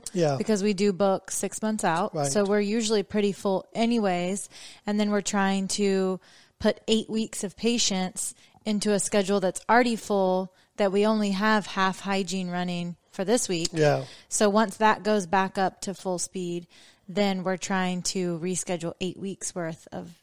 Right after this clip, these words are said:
Speaker 2: double hygiene
Speaker 1: Yeah.
Speaker 2: into it.
Speaker 1: And, you know, I think at the end of the day, I think it, it comes back to that messaging.
Speaker 2: Yeah.
Speaker 1: You know, let people know when you send that messaging that, listen, we apologize. No one expected this.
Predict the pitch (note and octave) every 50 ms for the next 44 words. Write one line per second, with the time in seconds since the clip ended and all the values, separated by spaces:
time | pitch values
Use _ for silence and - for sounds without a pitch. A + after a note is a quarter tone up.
0 | _ - - G#3+ A3 G3+ G#3 F#3 E3+ F3+ F3 E3+ D#3+ D#3+ E3+ E3+ E3 E3 E3 D#3
1 | - - F3+ D#3+ D3+ D3 C#3+ - F#3+ F#3 F#3 - F#3+ - - A#2 - _ - -
2 | A#3 B3 C4+ C#4+ C#4 C#4+ C4+ C4+ A#3 - C#4+ D4 - - - A#3+ A#3 A3+ C4 C4
3 | B3+ C4 B3 A#3 F#3 G#3 G#3+ A3 A3 G3 F3 - - G3+ G3+ G3 F3+ F#3 E3+ -
4 | G3 F3+ - - G3 G3 E3+ D3+ F#3+ F#3 F#3 - - F#3 F3+ D#3+ D3+ D3+ D#3+ F3
5 | - - F3+ C3 B2+ A#2 A#2 - - - - - G#3+ G#3+ - G3+ - - - G#3
6 | G3+ F#3+ G3+ B3 C4+ - - G#3 A#3 - A#3+ G#3 F#3 F3 E3 E3 D#3 C#3 C#3+ C#3+
7 | D3+ D#3 - - F#3+ F#3+ G3 F#3 D#3+ D#3+ D#3+ D#3 - - F3 C#3+ C#3+ D3 C#3+ C#3
8 | - - - - _ _ _ _ - E3 D3+ D3 D3+ D3 C3+ - - C3+ A#2 A2+
9 | A2 _ _ _ _ _ _ _ _ _ _ _ _ _ _ _ _ - D3+ E3+
10 | F#3 F#3 - - F3 E3+ E3+ F3 E3 E3+ F3+ F3 F3+ F3+ F3 - - - _ _
11 | _ _ _ _ - D#3 C#3+ D3+ E3+ F3+ F#3 F#3 F3 E3+ E3 D3+ - - - -
12 | - F3 D#3+ - - - F3 D3+ D#3+ E3+ F3 D#3 -